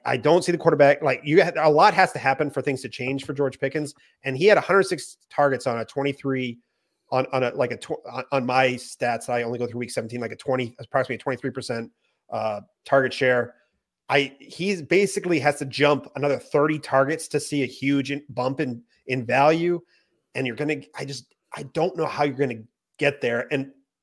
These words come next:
the problem is talented wide receivers do that. So you, when you start to play with numbers, you're like, and, and you get these nerds, these spreadsheet nerds saying, "Well, I,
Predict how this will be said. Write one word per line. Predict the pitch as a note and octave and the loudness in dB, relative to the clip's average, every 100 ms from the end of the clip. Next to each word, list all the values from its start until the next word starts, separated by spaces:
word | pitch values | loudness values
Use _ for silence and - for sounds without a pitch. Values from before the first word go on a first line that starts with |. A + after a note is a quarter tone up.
| _ | _
the | - | -2
problem | D#3 A#3 E3+ | 4 6 6
is | C#3 - - _ | 4 2 -10 _
talented | - E3+ F3+ E3+ | 0 4 6 6
wide | |
receivers | E3 E3 C#3+ | 6 4 0
do | C#3 | 0
that. | A2+ G#2 - | -2 -6 2
So | D3 | 2
you, | C3+ - - _ _ | 2 -2 -12 _ _
when | C#3 C#3 | -2 -2
you | C3+ | 4
start | G3 G3 | 4 4
to | - | 4
play | F3+ | 4
with | E3+ | 4
numbers, | D#3 E3 C#3+ | 2 2 0
you're | |
like, | C#3 A#2+ - | -2 -2 -4
and, | C3+ - | -4 -2
and | C3+ | -2
you | C3+ | -2
get | E3 | -4
these | D#3+ C3 | -6 -2
nerds, | C3+ C#3+ C#3 | 2 2 2
these | B2+ - | -4 -4
spreadsheet | D3+ C#3+ D3 | -2 -2 -2
nerds | C#3+ C3 | -2 0
saying, | C3 B2+ | -4 0
"Well, | C#3+ | 4
I, | F3 | 6